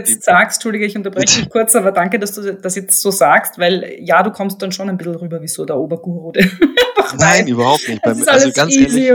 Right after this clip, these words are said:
Speaker 1: und so.
Speaker 2: nee, überhaupt nicht. Also ich hab das auch im Buch öfters beschrieben, dass es überhaupt nicht
Speaker 1: Mhm.
Speaker 2: easy ist, wenn du dann mit der Magen-Darm-Grippe zu kämpfen hast und alle dich quasi nachts im Bett schon,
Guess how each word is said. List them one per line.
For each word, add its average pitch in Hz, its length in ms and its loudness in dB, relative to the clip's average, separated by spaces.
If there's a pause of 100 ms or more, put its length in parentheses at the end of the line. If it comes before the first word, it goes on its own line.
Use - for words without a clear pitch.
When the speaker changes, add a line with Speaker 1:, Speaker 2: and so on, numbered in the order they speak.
Speaker 1:
und 240 60 0
so. 233 300 -2 (140)
Speaker 2:
nee, 127 240 4
überhaupt 120 480 0
nicht. 110 200 -12
Also 113 180 -4
ich 117 80 -2
hab 127 100 -2
das 120 160 -2
auch 117 100 2
im 117 140 -10
Buch 127 240 -4
öfters 113 260 -2
beschrieben, 117 400 -2
dass 107 160 -4
es 110 60 -6
überhaupt 107 280 2
nicht 196 160 -4
Speaker 1:
Mhm. 196 60 -2
Speaker 2:
easy 180 200 0
ist, 175 280 -14
wenn 104 160 -6
du 104 100 -2
dann 101 200 -6
mit 101 100 -10
der 107 80 -10
Magen-Darm-Grippe 104 840 0
zu - 140 -4
kämpfen 110 340 -2
hast 107 180 0
und 104 120 -8
alle 104 260 0 (560)
dich 113 140 0
quasi 107 360 2
nachts 110 380 -2
im 101 100 -8
Bett 113 220 2
schon, 110 240 2